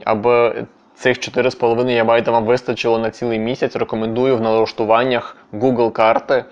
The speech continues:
змінити вигляд карти на замовчування.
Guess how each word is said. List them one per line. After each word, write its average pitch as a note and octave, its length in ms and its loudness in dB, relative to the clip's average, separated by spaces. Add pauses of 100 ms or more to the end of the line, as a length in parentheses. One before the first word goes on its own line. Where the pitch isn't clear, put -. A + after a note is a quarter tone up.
(120)
змінити A#2+ 540 0
вигляд A#2+ 460 2
карти B2 640 2
на A#2 200 -2
замовчування. A2 880 0